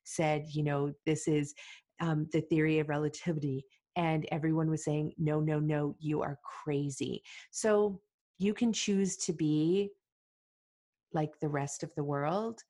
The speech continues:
that says there's no truth to nutritional medicine, or you can choose to be like the rest of the world that actually says, "Yes, there is truth to food as medicine, there is truth to nutrition,"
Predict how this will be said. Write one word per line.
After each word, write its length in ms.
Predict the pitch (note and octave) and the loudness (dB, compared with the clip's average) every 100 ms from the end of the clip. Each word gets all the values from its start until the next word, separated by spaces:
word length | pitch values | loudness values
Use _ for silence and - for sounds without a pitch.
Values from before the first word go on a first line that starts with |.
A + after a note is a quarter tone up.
| _ _ - | _ _ -2
that 200 | D3 D3 | -2 -2
says 680 | - D3+ D3 C#3+ C#3 - - _ - | -4 -2 0 0 -2 -6 -16 _ -8
there's 320 | D#3 D3+ D3+ D#3+ | -2 0 0 0
no 160 | D3 | -2
truth 520 | D3 - D#3 D3+ D3+ - | -2 -4 0 0 -2 -8
to 180 | - D3 | -2 0
nutritional 560 | C#3+ - C#3+ - C#3+ | 0 -2 -6 -4 -4
medicine, 640 | C3+ C3+ D3 - F#3+ G#3+ A3+ - - - _ | -2 -2 -4 -4 -2 -2 -2 -6 -20 -20 _
or 160 | F#3 F3+ | 4 4
you 180 | F3 | 4
can 240 | G3 A3 G3 | 2 2 2
choose 560 | - G3 F#3 G3+ F#3+ | 2 0 2 2 -2
to 160 | - F#3 | -4 -4
be 520 | D3 E3 D#3 D3+ D3 - - - | 0 2 2 2 0 -6 -18 -4
like 400 | D3 D3+ D3+ - _ _ | 0 0 -2 -8 _ _
the 220 | D#3 D3 D3 | -4 0 0
rest 380 | C#3 C#3 - | 0 -4 -6
of 100 | D3 | -6
the 100 | C#3+ | -2
world 360 | C#3 C#3+ C#3 C#3+ | -2 0 -2 -2
that 100 | D3 | 0
actually 440 | D3 C#3+ - D3+ C3+ | 0 -2 -4 -4 -4
says, 320 | C#3+ C#3 C3 | -4 -6 -6
"Yes, 500 | C#3+ D3 - - - - - _ _ _ | -4 -4 -4 -8 -18 -20 -20 _ _ _
there 300 | D#3+ D#3+ E3 | -2 0 2
is 240 | E3+ E3 - | 2 0 -4
truth 480 | - E3 D#3 D#3+ - | -4 0 0 -2 -6
to 120 | E3+ | -6
food 280 | - D3 D3+ | -2 0 0
as 120 | - | -2
medicine, 440 | C3+ C3+ - C#3 | -4 -4 -4 -2
there 140 | C#3 C#3 | 0 -2
is 140 | - | -4
truth 360 | - D#3 D3 - | -2 -2 -2 -2
to 120 | D3 | 0
nutrition," 640 | C#3 C3+ - C#3 C#3+ C3 | 0 0 -2 -2 -2 -4